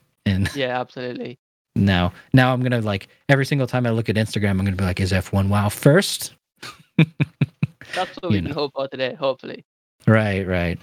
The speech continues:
Speaker 1: Well, I re-, really appreciate it. Do you have a Twitch schedule where people can,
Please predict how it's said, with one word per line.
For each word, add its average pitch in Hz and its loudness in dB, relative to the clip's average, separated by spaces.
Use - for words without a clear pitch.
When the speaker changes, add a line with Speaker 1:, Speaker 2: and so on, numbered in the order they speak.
Speaker 1:
Well, 151 6
I 156 2
re-, 156 -4
really 160 2
appreciate 143 0
it. 139 -4
Do 135 0
you 185 2
have 214 2
a 190 2
Twitch - 0
schedule 190 2
where 185 2
people 180 2
can, 170 2